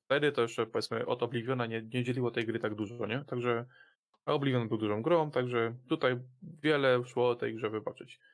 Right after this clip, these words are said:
I tak, e, oczywiście każda gra Bethesdy ma totalnie chujowe zakończenie, totalnie chujowy główny wątek. To, to jest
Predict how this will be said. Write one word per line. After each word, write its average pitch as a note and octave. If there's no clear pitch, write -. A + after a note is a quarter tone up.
I C3+
tak, A2
e, B2+
oczywiście C#3
każda C3
gra B2
Bethesdy A#2
ma G#2+
totalnie A2
chujowe A2+
zakończenie, G#2+
totalnie G#2
chujowy G#2+
główny G#2+
wątek. B2+
To, A#2
to D#3
jest A2+